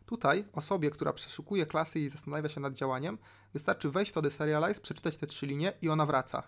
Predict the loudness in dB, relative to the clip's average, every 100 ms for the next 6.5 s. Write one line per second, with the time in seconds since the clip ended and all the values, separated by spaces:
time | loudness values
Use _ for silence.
0 | -6 -2 0 0 0 0 0 0 -4 -4
1 | -6 -6 -8 -20 -6 0 2 2 0 -2
2 | -2 -2 2 2 2 -4 -10 -6 0 0
3 | 2 0 0 -4 0 2 2 0 -4 0
4 | 2 2 2 2 2 -2 -4 0 2 2
5 | 0 0 2 0 0 0 2 0 -2 -4
6 | -6 -6 0 2 2